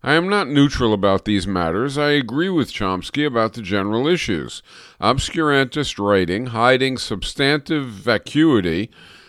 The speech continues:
and I have written similarly numerous times. Still, there came a reply from Zizek, and it is online, and you should be able to find it on the Open Culture website with the title, quote, "Slavoj Zizek responds to Noam Chomsky.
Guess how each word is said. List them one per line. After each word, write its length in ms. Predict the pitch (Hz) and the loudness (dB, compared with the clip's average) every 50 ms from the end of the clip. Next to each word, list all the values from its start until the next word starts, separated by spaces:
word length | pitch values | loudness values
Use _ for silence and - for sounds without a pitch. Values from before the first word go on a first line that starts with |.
| _ _ | _ _
and 140 | - 156 170 | 0 2 4
I 100 | 175 180 | 6 6
have 140 | 180 156 | 4 4
written 260 | 151 175 175 127 160 156 | 2 2 0 0 -2 -6
similarly 640 | - - - 151 135 123 113 110 104 104 104 101 | -4 -2 0 0 2 2 4 4 4 4 2 2
numerous 500 | 104 104 107 107 104 101 98 95 90 - | 2 2 2 2 2 0 0 -2 -2 -4
times. 580 | - - 85 78 71 58 50 50 50 - - - _ - _ _ _ _ _ _ _ _ | -6 -8 -8 -8 -8 -10 -12 -14 -18 -20 -20 -20 _ -20 _ _ _ _ _ _ _ _
Still, 320 | _ - - - 190 170 143 | _ -2 6 8 8 8 10
there 140 | 123 117 113 | 8 6 4
came 240 | - 170 175 180 | 4 2 2 4
a 60 | 185 180 | 2 2
reply 500 | 175 160 127 - - 139 127 131 127 123 | 0 0 -2 -2 2 4 6 6 6 4
from 200 | - 123 113 107 | 2 -2 -2 0
Zizek, 600 | 104 117 131 127 117 113 90 67 - - - - - | 2 4 4 4 4 2 0 -2 -4 -10 -18 -10 -4
and 160 | - 123 123 | -2 0 2
it 100 | 127 135 | 2 0
is 160 | 135 135 123 127 | 0 0 0 0
online, 560 | 151 170 180 175 147 117 104 104 104 107 117 | 0 0 0 0 0 0 0 0 0 0 0
and 140 | 127 131 131 | 0 -2 -2
you 100 | 127 117 | -2 -4
should 220 | - - 143 135 | -4 -6 -6 -4
be 160 | 139 147 147 | -2 0 0
able 240 | 143 131 123 131 120 | 2 0 0 -2 -6
to 100 | - 131 | -8 -8
find 300 | - - 113 107 107 107 | -4 -2 0 0 0 0
it 100 | 113 113 | -2 -2
on 140 | 117 113 117 | -2 0 0
the 100 | 113 107 | 2 2
Open 320 | 110 117 117 - 139 131 | 2 2 0 0 -4 -6
Culture 400 | - - 120 110 107 - - 120 | -4 -2 -2 -2 -2 -2 -4 -2
website 720 | 110 107 104 107 104 92 - - - 92 78 78 82 - - | 0 2 2 2 0 -2 -6 -6 -4 -4 -2 -2 -4 -6 -6
with 220 | - 101 95 - | -6 -6 -6 -6
the 80 | 95 92 | -10 -14
title, 520 | - - 131 131 135 120 101 92 92 - _ - - - - _ _ _ _ _ _ | -6 0 2 2 2 2 0 -2 -2 -6 _ -18 -20 -20 -20 _ _ _ _ _ _
quote, 380 | - 135 139 127 110 95 80 - _ _ _ _ _ _ _ _ _ _ _ _ _ _ - | 0 4 4 6 6 4 2 -4 _ _ _ _ _ _ _ _ _ _ _ _ _ _ -12
"Slavoj 840 | - - - - 131 139 160 165 175 185 170 165 156 147 127 - - - | -10 -10 -6 -2 0 2 2 2 2 2 4 4 2 0 -2 -8 -16 -16
Zizek 640 | - 113 92 113 151 151 135 131 113 104 101 - - | -14 -4 2 2 4 4 4 4 2 2 0 -2 -4
responds 720 | 107 107 104 - - - - 131 139 147 151 160 170 - - | -4 -4 -4 -4 -6 -4 -2 0 0 2 0 -2 -2 -6 -6
to 120 | - 143 | -6 -4
Noam 400 | 127 127 131 131 135 135 135 135 | -2 0 0 0 2 0 -2 -4
Chomsky. 680 | 131 - 139 135 135 131 120 - - - 85 73 64 65 | -4 -2 0 0 0 0 -2 -6 -10 -10 -10 -10 -10 -10